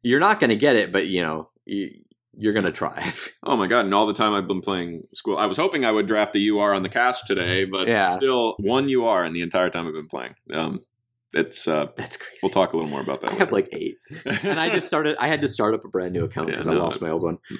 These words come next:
Speaker 1: Um, all right. Uh, everyone, uh, another thing about mobile games, but this is really true about gaming in general, is that, uh, there seems to be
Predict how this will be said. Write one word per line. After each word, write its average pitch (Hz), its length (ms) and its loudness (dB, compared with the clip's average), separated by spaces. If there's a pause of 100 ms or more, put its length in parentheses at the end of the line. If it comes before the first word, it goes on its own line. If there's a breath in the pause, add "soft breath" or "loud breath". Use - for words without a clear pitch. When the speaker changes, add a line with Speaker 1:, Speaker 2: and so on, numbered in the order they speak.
(420 loud breath)
Speaker 1:
Um, 110 600 2 (500)
all 110 60 4
right. 92 200 2 (760)
Uh, 202 200 -2
everyone, 170 540 0 (260)
uh, 139 60 -2 (160)
another 131 500 2
thing 156 200 0
about 123 160 2
mobile 123 180 4
games, 123 200 2
but - 100 -6
this 262 140 2
is 208 140 -4
really 170 200 4
true 147 200 2
about 107 200 2
gaming 101 260 2
in 92 140 -2
general, 95 520 -4
is 120 200 2
that, 120 240 2
uh, 151 160 0 (160)
there 143 240 0
seems 233 340 -4
to 190 80 6
be 156 600 2